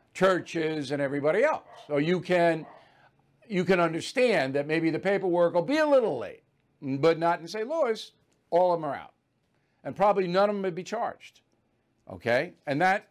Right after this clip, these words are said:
is what the game is. In California and New York, because of the liberal one-party systems that we have in those states, there's no bail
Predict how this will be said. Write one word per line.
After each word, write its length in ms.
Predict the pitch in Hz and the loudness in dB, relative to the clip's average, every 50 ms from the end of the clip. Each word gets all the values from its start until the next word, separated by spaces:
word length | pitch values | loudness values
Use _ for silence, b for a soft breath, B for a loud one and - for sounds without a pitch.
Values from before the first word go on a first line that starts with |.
| _ _ _ | _ _ _
is 200 | 175 151 135 98 | -8 -8 -8 -10
what 300 | 90 95 95 107 113 - _ 127 | -10 -10 -10 -10 -10 -14 _ -12
the 120 | 123 131 | -12 -10
game 420 | 113 110 104 95 95 101 107 135 175 | -6 -6 -6 -6 -8 -10 -12 -12 -8
is. 400 | 190 160 113 78 - _ - b b b b b b b b - | -6 -6 -6 -8 -10 _ -20 b b b b b b b b -12
In 80 | 143 | -10
California 840 | - 190 214 240 247 214 - - 220 240 254 233 196 185 175 170 175 - | -2 2 2 2 2 0 -4 -4 -4 -4 -4 -2 -2 -2 -2 -4 -4 -4
and 160 | 165 151 147 | -4 -4 -4
New 100 | 143 139 | -4 -4
York, 520 | 135 160 226 262 247 165 123 104 - - _ _ _ _ _ _ _ _ _ _ - | 0 2 4 4 4 2 -2 -4 -10 -16 _ _ _ _ _ _ _ _ _ _ -12
because 460 | 139 131 - 175 175 185 180 - 175 | -10 -6 0 2 4 4 4 2 -2
of 120 | 160 135 | -6 -4
the 180 | 135 147 135 131 | -4 -4 -4 -4
liberal 840 | 123 131 147 185 202 190 160 202 190 185 175 170 165 160 151 - - | -4 -2 2 2 2 2 2 2 4 4 4 4 4 2 0 -6 -10
one-party 840 | 131 127 156 170 170 170 165 165 165 165 156 143 135 131 123 127 117 | -4 -2 -2 -2 -2 -4 -4 -4 -2 -2 0 -2 -2 -4 -6 -8 -10
systems 560 | - - 220 240 220 - 151 127 120 107 - | -6 -4 -4 -4 -4 -6 -6 -8 -8 -8 -6
that 160 | 135 123 120 | -4 -4 -4
we 120 | 104 117 123 | -4 -4 -4
have 220 | 170 220 226 190 | -2 -2 -2 -2
in 100 | 131 104 | -4 -6
those 200 | 98 90 90 90 | -8 -10 -12 -14
states, 400 | - - - 67 64 - - - b b b b b b b b b b b b b b b b b _ _ | -14 -14 -14 -16 -16 -18 -20 -20 b b b b b b b b b b b b b b b b b _ _
there's 180 | 214 208 175 208 | 0 0 2 4
no 140 | 220 214 | 4 4
bail 440 | 180 214 247 294 285 - - - _ | 4 4 4 4 4 2 0 -4 _